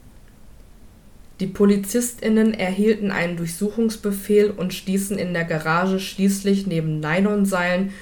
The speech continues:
und Fotos der weiblichen Opfer auch auf die Trophäen des Schuhfetisch-Slayers.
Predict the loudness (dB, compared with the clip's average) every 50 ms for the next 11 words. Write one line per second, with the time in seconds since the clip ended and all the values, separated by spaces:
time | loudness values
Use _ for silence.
0 | -20 -20 -20 -10 -6 -6 -6 -2 2 2 2 4 2 -2 -4 0 -2 -2 0 0
1 | 0 -2 -2 -2 -4 -6 -6 -6 -6 -6 -6 -6 -6 -2 2 4 4 4 2 0
2 | -8 -16 -20 -16 -6 -2 -2 -2 0 -2 -6 -6 -6 -8 -8 -8 -8 -10 -10 -10
3 | -6 -4 -4 0 4 4 4 2 0 -6 -6 -6 -6 -6 -4 -4 -6 -6 -6 -10
4 | -10 -10 -8 -4 -2 -2 -2 -2 -4 -8 -10 -12 -14